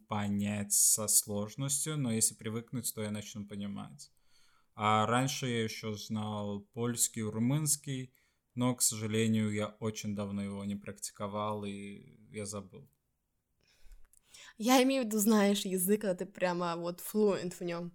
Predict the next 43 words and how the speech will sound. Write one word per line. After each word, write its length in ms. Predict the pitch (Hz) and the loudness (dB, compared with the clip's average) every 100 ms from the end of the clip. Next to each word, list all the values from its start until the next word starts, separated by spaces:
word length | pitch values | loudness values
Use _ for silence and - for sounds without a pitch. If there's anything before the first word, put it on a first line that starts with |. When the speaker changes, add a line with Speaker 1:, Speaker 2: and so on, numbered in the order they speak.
| - | -6
Speaker 2:
а 100 | 190 | -4
не 80 | 185 | -4
когда 240 | 185 180 | -4 -2
я 140 | 185 175 | -2 -4
его 180 | 175 180 | -6 -6
учу 420 | 180 - 240 233 | -4 0 0 0
и 100 | 190 | 0
знаю 320 | 180 180 180 | 0 0 0
пару 220 | 175 180 185 | -2 0 0
предложений. 720 | 185 185 190 196 190 160 196 - - | -2 4 4 6 4 4 4 2 -2
Speaker 1:
А, 200 | 117 120 | 2 8
нет, 460 | 127 135 123 117 - | 10 10 10 8 2
почему? 460 | 131 - 131 123 113 | 0 2 4 6 6
Я 240 | 113 120 | 8 10
на 180 | 233 220 | 12 12
Speaker 2:
Ой. 100 | 101 | 10
Speaker 1:
польском 420 | 131 117 - 135 | 8 6 6 6
могу 420 | 127 120 113 120 120 | 6 6 4 2 2
и 100 | 107 | 2
песню 540 | - 147 143 151 131 | 4 4 6 4 2
спеть, 480 | - - 127 113 - | 0 0 -2 2 4
и 40 | |
сказать: 600 | 110 - 117 107 110 107 | 4 4 2 0 0 -2
«Курва, 540 | - 139 123 113 113 107 | -2 -4 -4 -4 -6 -2
мать». 420 | 110 110 110 - - | -2 -2 -6 -16 -12
Speaker 2:
Но 120 | - 277 | 4 6
это 220 | 294 392 | 8 12
не 160 | 359 | 12
Speaker 1:
И 40 | 226 | 12
Speaker 2:
значит, 220 | 320 339 | 10 10
Speaker 1:
всё 100 | 381 | 8
Speaker 2:
что 140 | - 339 | 8 6
Speaker 1:
там 100 | - | 4
Speaker 2:
ты 60 | |
его 140 | 269 254 | 4 4
Speaker 1:
потом. 200 | 233 226 | 4 6
Speaker 2:
знаешь. 640 | 247 208 202 185 180 - | 6 6 4 0 -4 -2
Speaker 1:
Нет, 360 | 123 117 107 113 | 4 4 4 0
нет, 280 | 117 120 - | -2 -2 -6
нет, 280 | 113 107 | -6 -6
это 240 | 120 110 123 | -8 -6 -4
очень 360 | 123 - 127 | -4 -2 -2
даже. 140 | 110 | -4